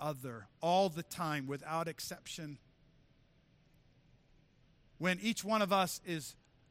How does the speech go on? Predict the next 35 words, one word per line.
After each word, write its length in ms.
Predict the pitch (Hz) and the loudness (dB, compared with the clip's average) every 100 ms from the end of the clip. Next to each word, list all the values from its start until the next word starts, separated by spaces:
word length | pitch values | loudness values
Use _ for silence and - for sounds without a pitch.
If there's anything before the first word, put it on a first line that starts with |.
| _ _ | _ _
serving 460 | - - 196 190 185 | -6 -2 0 0 -2
the 100 | 175 | -4
Lord 340 | 160 147 127 - - - _ _ _ _ - _ - - | -4 -8 -12 -16 -20 -20 _ _ _ _ -20 _ -20 -6
by 160 | 143 143 | -2 -2
serving 480 | - 180 180 170 | -2 0 0 0
our 80 | 165 | -2
fellow 260 | 156 160 156 | -2 -4 -4
man 360 | 147 139 127 - - | -4 -6 -8 -14 -14
and 100 | 139 | -8
being 180 | 143 143 | -6 -6
slaves 320 | - 156 139 | -4 -4 -4
one 140 | 151 | -4
another, 140 | 139 147 | -4 -4
when 160 | 160 | -2
we 160 | 160 196 | 2 4
are 120 | 196 | 4
looking 440 | 170 180 185 185 - | 4 2 0 -4 -6
towards 360 | 180 175 160 | -6 -6 -6
each 160 | 170 175 | -10 -8
other, 280 | 151 135 117 | -8 -10 -4
it 180 | 190 202 | 0 0
is 240 | 190 175 | 0 -2
an 100 | 165 156 | -4 -6
unbreakable 880 | 160 151 127 156 180 - 175 175 180 143 120 | -6 -4 -4 -2 -2 -2 -6 -6 -6 -4 0
bond. 340 | 165 156 135 | 2 0 -2
The 80 | 143 | -4
gates 300 | 143 185 - | -2 -2 -2
of 120 | 180 | -4
hell 200 | 185 208 | -2 -2
do 80 | 156 | -2
not 220 | 165 180 | -4 -4
prevail 320 | 160 175 175 | -4 -2 -2
against 320 | 151 175 - | -2 -4 -8
the 80 | 131 - | -14 -12
church. 640 | - 196 180 175 - - | -6 -4 -4 -6 -14 -18